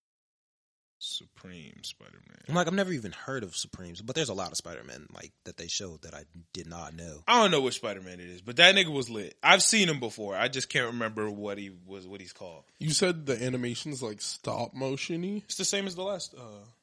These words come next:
Speaker 3: Oh, so it's just like Into the Spider-Verse?
Speaker 1: Yeah.
Speaker 2: Yeah.
Speaker 3: Oh,
Speaker 1: But
Speaker 3: I
Speaker 1: they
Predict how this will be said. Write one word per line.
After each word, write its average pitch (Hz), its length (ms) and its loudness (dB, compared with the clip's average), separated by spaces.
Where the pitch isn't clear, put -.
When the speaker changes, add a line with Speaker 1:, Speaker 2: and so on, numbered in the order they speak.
Speaker 3:
Oh, 151 200 8
so 135 420 6
it's 135 480 0
just 135 380 2
like 123 320 -2
Into 131 280 -4
the 110 140 -6
Spider-Verse? 107 560 -6
Speaker 1:
Yeah. 190 140 2
Speaker 2:
Yeah. - 160 -8
Speaker 3:
Oh, 117 300 4
Speaker 1:
But 127 140 6
Speaker 3:
I 131 40 8
Speaker 1:
they 190 60 12